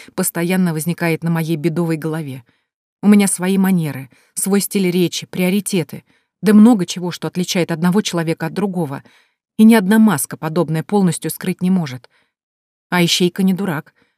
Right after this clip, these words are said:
Да, он по меркам моего прошлого мира не самый обученный сыщик, но с мозгами крепко дружит,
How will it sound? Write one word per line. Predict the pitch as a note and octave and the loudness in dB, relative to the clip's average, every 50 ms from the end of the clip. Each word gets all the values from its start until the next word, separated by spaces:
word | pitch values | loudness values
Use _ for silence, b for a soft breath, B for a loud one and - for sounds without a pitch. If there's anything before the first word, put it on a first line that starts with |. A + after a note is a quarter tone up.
| _ _ _ _ _ _ _ _ _ | _ _ _ _ _ _ _ _ _
Да, | F#3+ F3+ G#3 G3+ E3+ | 0 2 2 2 2
он | D3 C#3+ | 0 0
по | - E3+ | 0 0
меркам | F3 F3 E3 - - F3 | 2 2 0 0 -2 0
моего | F3 F3 F3 E3+ F3+ | 0 0 0 -2 -4
прошлого | - F#3 F#3 - - E3+ E3+ | -4 -6 -6 -6 -6 -4 -2
мира | E3+ F#3 F#3+ F3+ F3+ | 0 0 2 2 0
не | F3+ F#3 | 0 0
самый | F#3 - B3+ A#3+ G#3 D#3 C#3 | -2 -2 -2 -2 -2 -2 -2
обученный | D3 D3+ E3 - - C#3+ D#3+ F3 | -4 -4 -6 -6 -6 -6 -6 -6
сыщик, | - - F3+ - - - - _ b b b b b b b b | -6 -6 -8 -8 -8 -10 -12 _ b b b b b b b b
но | - E3+ F3 D#3+ | -6 -4 -4 -4
с | - - | -4 -4
мозгами | F3 F3 E3+ E3 F3+ F#3+ F#3+ - | -4 -4 -2 -2 0 0 0 0
крепко | - E3+ E3+ F#3 - - F#3 | 0 -4 -6 -6 -4 -6 -6
дружит, | E3 F3+ E3+ D3+ C3 C3+ - b | -6 -4 -6 -6 -8 -12 -16 b